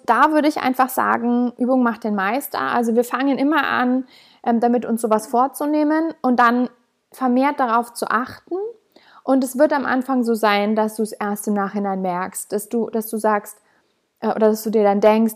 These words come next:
„Ach, jetzt habe ich gerade schon wieder das und das Negative über mich gesagt oder gedacht.“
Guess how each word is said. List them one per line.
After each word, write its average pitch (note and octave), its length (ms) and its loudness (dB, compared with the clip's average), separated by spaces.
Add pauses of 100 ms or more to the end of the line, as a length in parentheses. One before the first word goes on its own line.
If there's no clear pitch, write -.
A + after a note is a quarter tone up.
(140)
„Ach, A3 200 0
jetzt A#3 160 -4
habe A3 120 -4
ich G#3+ 120 -8
gerade G3 240 0
schon G#3 200 -2
wieder G#3 220 0
das G3 300 -4
und G3 120 -4
das F#3 180 -6
Negative G3 580 -2
über F#3 160 -2
mich F3+ 240 -12
gesagt F3 560 -8 (640)
oder F3+ 440 4
gedacht.“ F#3+ 640 2